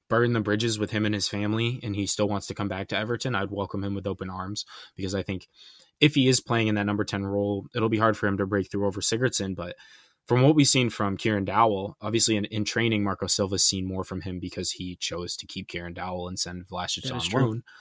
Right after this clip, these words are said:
Speaker 1: But, I mean, what we, I mean, he scored a goal against Real Madrid. Again, take that with a grain of
Speaker 2: <laughs>
Speaker 1: salt. It was kind of on a, on the break. It wasn't exactly a masterclass, but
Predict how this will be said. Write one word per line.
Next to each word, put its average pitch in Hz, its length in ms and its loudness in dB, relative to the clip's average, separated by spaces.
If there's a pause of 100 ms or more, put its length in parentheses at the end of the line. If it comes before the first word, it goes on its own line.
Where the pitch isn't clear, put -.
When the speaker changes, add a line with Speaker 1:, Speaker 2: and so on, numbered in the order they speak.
(220)
Speaker 1:
But, 139 280 4 (1700)
I 117 120 2
mean, 120 280 2 (1400)
what 117 220 6
we, 131 200 8
I - 40 -2
mean, 123 80 2
he 123 80 4
scored 165 240 8
a - 20 4
goal 131 220 8
against 107 360 0
Real 104 200 2
Madrid. 98 400 -2 (180)
Again, 104 280 2
take 104 180 0
that 104 100 2
with 95 140 2
a 147 40 4
grain 120 120 2
of 135 60 4
Speaker 2:
<laughs> - 20 0
Speaker 1:
salt. 107 300 2
It 95 40 -4
was 92 280 -4 (540)
kind 120 120 0
of 113 80 -2
on 110 120 2
a, 101 160 -4
on 113 140 2
the 104 80 2
break. 107 320 2
It 95 80 -4
wasn't 98 280 -4
exactly 92 480 -8
a 87 140 -10
masterclass, 90 840 -8 (320)
but 92 200 -4